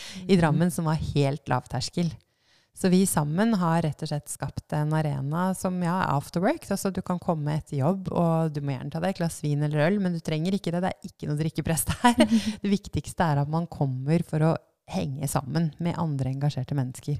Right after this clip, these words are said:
Speaker 2: Og hvem kan komme? Hvem som
Speaker 1: Hvem
Speaker 2: helst?
Speaker 1: som helst kan få lov til å komme, og det er ingen påmelding, og det er ingen agenda, det er ingenting. Du kan bestemme deg i siste liten for at du vil komme. Du kan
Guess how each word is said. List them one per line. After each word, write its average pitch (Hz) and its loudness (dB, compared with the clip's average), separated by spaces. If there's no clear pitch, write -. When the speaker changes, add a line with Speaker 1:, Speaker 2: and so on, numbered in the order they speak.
Speaker 2:
Og 202 0
hvem 185 2
kan 180 -2
komme? 160 2
Hvem 143 2
som 143 0
Speaker 1:
Hvem 185 6
Speaker 2:
helst? 214 -4
Speaker 1:
som 277 0
helst 180 -2
kan 196 0
få 190 -2
lov 175 0
til 175 -2
å - -14
komme, 160 2
og 170 -2
det 165 0
er 180 -2
ingen 147 0
påmelding, 143 -2
og 151 -2
det 135 -8
er 143 -12
ingen 156 2
agenda, 143 -6
det 165 -8
er - -12
ingenting. 160 0
Du 170 4
kan 170 -2
bestemme 139 -2
deg 175 2
i 185 -2
siste - -6
liten 139 -4
for 135 -2
at - -20
du 151 -2
vil 131 -2
komme. 156 0
Du 170 2
kan 160 -2